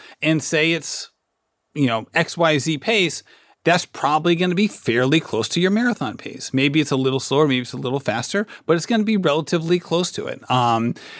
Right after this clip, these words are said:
obviously, you're not tapered going into these workouts, so it's not a complete apples to apples comparison, but we're gonna kinda, kinda build up to it, uh, build up to that. So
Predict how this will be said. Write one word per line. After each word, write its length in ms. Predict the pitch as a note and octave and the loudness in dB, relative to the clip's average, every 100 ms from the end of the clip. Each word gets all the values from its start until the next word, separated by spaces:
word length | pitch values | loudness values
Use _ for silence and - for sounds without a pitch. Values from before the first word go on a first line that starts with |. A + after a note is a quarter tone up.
| - - | -12 -2
obviously, 560 | D3+ D#3 - D#3+ C3+ | 0 0 0 0 0
you're 160 | C3 C#3+ | 0 0
not 260 | C#3 B2 - | 2 -2 -2
tapered 340 | F3+ F#3+ D3 | 0 2 2
going 220 | C3 A#2+ | 2 0
into 120 | A2 | -2
these 140 | A#2 G#2+ | -4 -4
workouts, 400 | A2 G#2 A2+ - | -4 -4 -4 -2
so 120 | - | -2
it's 120 | - | 0
not 160 | D3+ C3+ | 2 2
a 60 | C3 | 2
complete 440 | C3 - D3 C3+ | -2 0 0 0
apples 360 | C3 B2+ B2+ A2+ | 0 0 0 0
to 100 | A#2+ | 0
apples 280 | A#2+ A#2 - | 0 -2 -4
comparison, 560 | A2+ A2+ G#2+ A#2+ C#3 - - - - | -2 0 0 -2 -4 -6 -18 -14 0
but 280 | D3 C3 A#2 - _ _ _ _ - C3+ | 2 2 -2 -12 _ _ _ _ -18 -2
we're 120 | D#3 | 0
gonna 180 | D#3+ D#3+ | 2 2
kinda, 180 | E3 D3+ | 2 0
kinda 220 | F3 D3+ | 0 0
build 200 | D3 C#3 | 2 0
up 140 | C3+ | 0
to 120 | - A2 | -4 -8
it, 160 | A2 - _ | -8 -14 _
uh, 60 | E3 | -2
build 240 | D3 E3+ | 2 2
up 160 | D3+ - | 0 -2
to 80 | A#2+ | -6
that. 240 | - - | -10 -4
So 240 | - B2 | 2 2